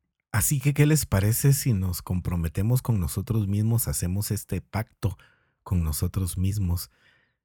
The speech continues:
y empezamos a ser positivos y a montar una estructura que nos lleve más lejos en la vida? Todos, todos, todos tenemos diferentes retos, pero podemos salir adelante,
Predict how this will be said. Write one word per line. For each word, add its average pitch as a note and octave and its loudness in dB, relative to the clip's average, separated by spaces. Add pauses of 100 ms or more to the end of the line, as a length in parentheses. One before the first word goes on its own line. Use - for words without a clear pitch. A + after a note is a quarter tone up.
(240)
y G2 0
empezamos A2 2
a F#2 -4
ser G2+ -4
positivos A2 -2
y - 0
a - 0
montar D#2+ -2
una G2 2
estructura F2 -4
que - -4
nos D2+ -2
lleve E2 -2
más F2+ -2
lejos F2+ -4
en D#2+ -2
la C#2+ -4
vida? E2 -2 (540)
Todos, C#3+ 6
todos, B2+ 0
todos A#2+ 4
tenemos F#2+ 0
diferentes F2 -2
retos, F2+ -4 (600)
pero D#2+ 2 (360)
podemos F#2+ 0
salir E2+ -4
adelante, E2 -2